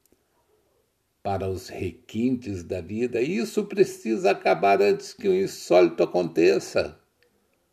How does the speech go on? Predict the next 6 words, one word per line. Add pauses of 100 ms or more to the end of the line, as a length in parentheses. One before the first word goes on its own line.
(840)
Nós
precisamos
deixar (240)
nas
suas
mentes